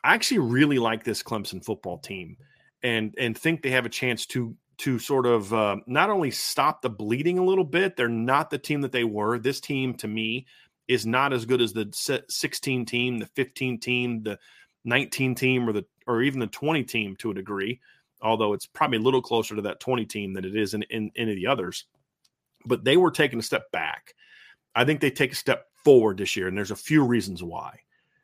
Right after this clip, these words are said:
that, that I think Clemson is, is still the team to beat in the A C C. Number one is obviously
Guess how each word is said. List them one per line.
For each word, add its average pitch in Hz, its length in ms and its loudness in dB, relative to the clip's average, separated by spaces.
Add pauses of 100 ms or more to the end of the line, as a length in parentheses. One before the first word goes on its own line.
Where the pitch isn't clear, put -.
that, 113 260 0
that 117 140 4
I 135 140 8
think 131 260 -2
Clemson 127 420 0
is, 107 280 -2
is 120 140 -2
still 135 280 2
the 120 80 -2
team 123 340 -2
to 107 60 -2
beat 110 240 -4
in 104 60 -12
the 98 180 -4
A 92 40 -4
C 95 200 -8
C. - 360 -8 (440)
Number 156 280 4
one 135 320 4
is 113 120 2
obviously 120 720 -2